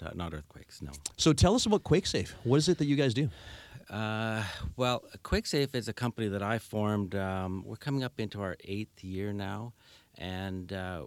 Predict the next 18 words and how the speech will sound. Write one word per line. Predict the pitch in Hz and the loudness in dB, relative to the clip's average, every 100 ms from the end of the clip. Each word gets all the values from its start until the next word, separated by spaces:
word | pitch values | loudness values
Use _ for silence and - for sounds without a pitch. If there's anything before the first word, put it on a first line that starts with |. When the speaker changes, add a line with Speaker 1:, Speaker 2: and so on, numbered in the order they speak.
| - | -14
Speaker 1:
we | 58 104 147 | -12 -8 -8
do | 151 139 | -4 -4
one | 107 104 104 | -2 -2 -4
thing. | - 95 78 78 | -4 -6 -6 -12
We, | 82 95 92 - | -10 -8 -8 -10
we | 95 101 | -10 -10
upgrade, | - 110 _ 101 104 95 98 95 - _ _ _ - | -10 -14 _ -8 -6 -4 -6 -10 -18 _ _ _ -12
uh, | 90 85 | -10 -10
existing | 92 85 90 107 - 113 95 | -12 -12 -8 -8 -6 -6 -4
homes | 87 90 90 90 85 - | -4 -4 -4 -6 -8 -16
to | - 87 85 85 - | -12 -8 -6 -8 -8
better | 92 92 95 | -8 -6 -6
withstand | 90 - - 82 85 82 78 | -8 -10 -10 -8 -6 -8 -10
the | 76 | -12
forces | - 85 - 82 | -8 -8 -8 -12
of | 73 | -12
earthquakes. | 71 _ - - - - _ 92 | -16 _ -20 -20 -20 -20 _ -8
Speaker 2:
Mm-hmm. | 95 | -6